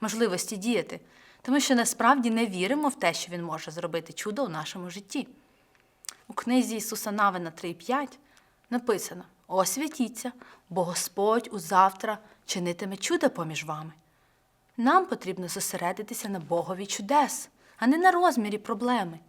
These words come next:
І, як на мене, найбільший урок цього уривка міститься у треть-, тринадцятому вірші, де Ісус Навин каже людям:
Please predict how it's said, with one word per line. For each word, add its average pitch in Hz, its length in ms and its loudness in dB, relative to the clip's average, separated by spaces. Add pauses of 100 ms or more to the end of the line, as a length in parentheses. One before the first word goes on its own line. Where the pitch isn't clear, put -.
(600)
І, 233 100 -2
як 233 220 2
на 190 80 -2
мене, 190 440 2 (500)
найбільший 208 520 -4
урок 233 220 -4
цього 185 240 -4
уривка 185 440 -4 (460)
міститься 233 440 -6
у 202 40 -4
треть-, 170 340 -4 (100)
тринадцятому 185 600 -2
вірші, 254 400 -4 (800)
де 214 120 -2
Ісус 214 320 -4
Навин 185 260 -4
каже 170 280 -10
людям: 170 300 -12